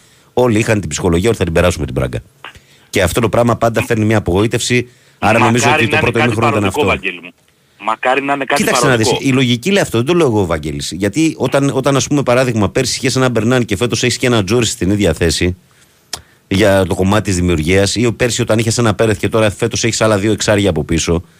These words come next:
Speaker 1: αυτό δείχνει ότι έχεις αποκτήσει βάθος. Έτσι. Άρα θα έχεις
Speaker 2: Βρε,
Speaker 1: και
Speaker 2: σίγουρα.
Speaker 1: περισσότερες λύσεις.
Speaker 2: Μα είναι βέβαιο ότι ο Παναθηναϊκός είναι πιο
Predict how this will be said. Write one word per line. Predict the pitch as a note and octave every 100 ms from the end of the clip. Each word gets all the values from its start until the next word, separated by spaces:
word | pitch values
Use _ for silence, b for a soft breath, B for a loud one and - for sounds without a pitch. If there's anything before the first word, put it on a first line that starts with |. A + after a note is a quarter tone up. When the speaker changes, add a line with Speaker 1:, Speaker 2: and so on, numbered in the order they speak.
| b b
Speaker 1:
αυτό | A#2 -
δείχνει | D#3 D#3+
ότι | D#3 D#3
έχεις | D3
αποκτήσει | D3 - D#3 C#3+
βάθος. | D3+ - - - _ _ _
Έτσι. | - A2 A#2 D#2 - _
Άρα | A#2+ D3
θα |
έχεις | D3+ -
Speaker 2:
Βρε, | -
Speaker 1:
και | C#3+
Speaker 2:
σίγουρα. | F3+ C#3+
Speaker 1:
περισσότερες | - E3 D#3 D3
λύσεις. | D#3 B2+ A#2+ - _ _ _ _ _ _
Speaker 2:
Μα | G#2+ A#2
είναι | C3+ E3
βέβαιο | C#3 F#3+ F#3
ότι | E3
ο |
Παναθηναϊκός | C#3 A#2+ G#2 G#2+ G#2 G#2+ G#2 -
είναι | A#2 A2+ A#2
πιο | -